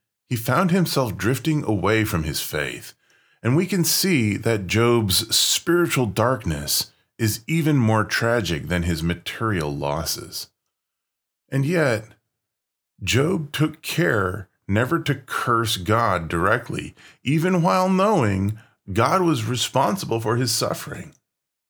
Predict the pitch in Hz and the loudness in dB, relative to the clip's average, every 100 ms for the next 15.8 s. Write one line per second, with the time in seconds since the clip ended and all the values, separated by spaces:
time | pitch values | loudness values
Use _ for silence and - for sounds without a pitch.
0 | _ _ _ _ _ _ - 92 131 123 | _ _ _ _ _ _ -6 0 2 4
1 | 87 78 80 - _ - 104 107 113 - | 2 0 -6 -12 _ -6 -4 -2 -2 0
2 | 147 160 101 101 98 87 101 - - - | -2 -2 0 2 2 0 -2 -4 -6 0
3 | 113 110 107 101 - - 156 95 - - | 0 0 -2 -2 -2 0 0 0 -6 -8
4 | 87 82 - 117 113 - 69 - _ _ | -6 -6 -6 -6 -4 -6 -8 -12 _ _
5 | _ - - 160 170 175 160 156 117 98 | _ -4 0 0 0 2 0 -2 -6 -6
6 | 90 127 131 - 87 - - - _ _ | 0 0 0 -2 -4 -4 -8 -18 _ _
7 | _ _ - - 117 123 113 - - 143 | _ _ -12 -4 0 0 -2 -10 -8 -2
8 | 143 143 - - 110 113 107 76 69 - | 0 0 -4 -6 -2 2 2 0 -6 -18
9 | _ _ _ _ _ _ _ _ _ _ | _ _ _ _ _ _ _ _ _ _
10 | _ _ _ _ _ 127 202 277 - 208 | _ _ _ _ _ 0 2 2 0 2
11 | 196 156 - - 135 147 123 95 78 73 | 2 2 -2 -2 2 4 4 2 0 0
12 | 98 92 78 - 110 85 - - 87 95 | 0 0 -4 -2 -2 -2 -4 -6 -4 -2
13 | 110 107 120 120 156 160 131 107 107 98 | -2 -2 0 0 0 -2 -2 0 0 2
14 | 92 - - 180 - - 95 85 110 110 | -2 -4 -4 -2 -2 -2 -2 -2 0 0
15 | 110 110 107 107 110 85 76 - | 0 0 0 0 0 -2 -8 -14